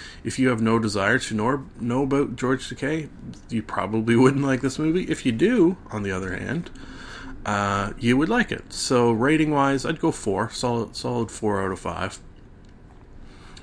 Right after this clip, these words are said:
Uh, you know what I should say at that point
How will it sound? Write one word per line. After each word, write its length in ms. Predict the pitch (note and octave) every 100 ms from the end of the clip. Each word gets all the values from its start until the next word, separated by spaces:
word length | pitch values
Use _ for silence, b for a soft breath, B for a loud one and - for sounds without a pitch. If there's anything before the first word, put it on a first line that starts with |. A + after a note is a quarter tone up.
| B
Uh, 360 | - G#2+ G#2 - - - - - -
you 100 | C#3+
know 120 | C#3 D#3
what 100 | C#3
I 60 |
should 320 | A2+ A2+ G#2
say 400 | - - A#2 A#2
at 240 | F#2+ F#2+ -
that 400 | G#2+ C3 - - -
point 680 | - - G2 G2 - - -